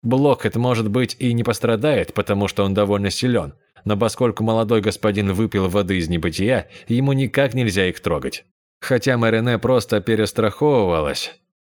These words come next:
они не смели относиться к этому легкомысленно. Ведь рядом была гнилая топь с её ожесточённой репутацией,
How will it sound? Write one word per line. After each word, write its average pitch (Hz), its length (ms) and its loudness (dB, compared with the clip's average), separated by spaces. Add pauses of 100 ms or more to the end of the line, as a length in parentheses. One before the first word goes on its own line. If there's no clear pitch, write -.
(160)
они 123 260 2
не 143 120 4
смели 143 360 2
относиться 123 560 2
к - 80 -4
этому 107 300 2
легкомысленно. 82 760 -2 (580)
Ведь 123 200 0
рядом 110 360 2
была 110 220 4
гнилая 104 400 2
топь 113 300 0 (180)
с - 120 -4
её 117 200 4
ожесточённой 113 680 0
репутацией, 107 760 0